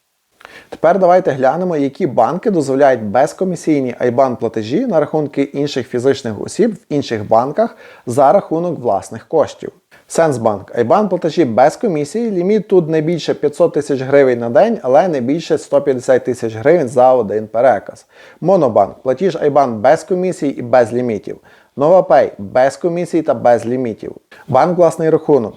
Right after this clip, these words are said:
Без комісії і іначе без лімітів, бо інформацію про ліміти я таки не знайшов. Кредобанк та Глобусбанк до десять тисяч гривень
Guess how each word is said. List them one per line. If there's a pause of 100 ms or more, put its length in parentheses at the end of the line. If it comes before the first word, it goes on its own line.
Без
комісії
і
іначе
без
лімітів,
бо
інформацію
про
ліміти
я
таки
не
знайшов. (400)
Кредобанк
та
Глобусбанк
до
десять
тисяч
гривень